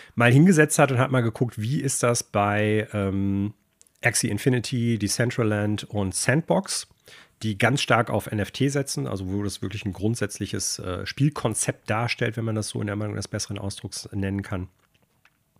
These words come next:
Und da hat sich gezeigt, dass die große Probleme haben, eigentlich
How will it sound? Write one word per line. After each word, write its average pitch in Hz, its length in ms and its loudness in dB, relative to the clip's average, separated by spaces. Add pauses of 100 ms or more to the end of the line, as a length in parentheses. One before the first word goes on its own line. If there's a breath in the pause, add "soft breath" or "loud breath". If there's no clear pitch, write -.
(140)
Und 135 180 2
da 98 80 4
hat 95 100 -4
sich - 160 -4
gezeigt, 104 460 -2 (420 loud breath)
dass 113 160 2
die - 80 -2
große 98 300 -2
Probleme 98 500 -6
haben, 110 220 -4
eigentlich 98 500 -6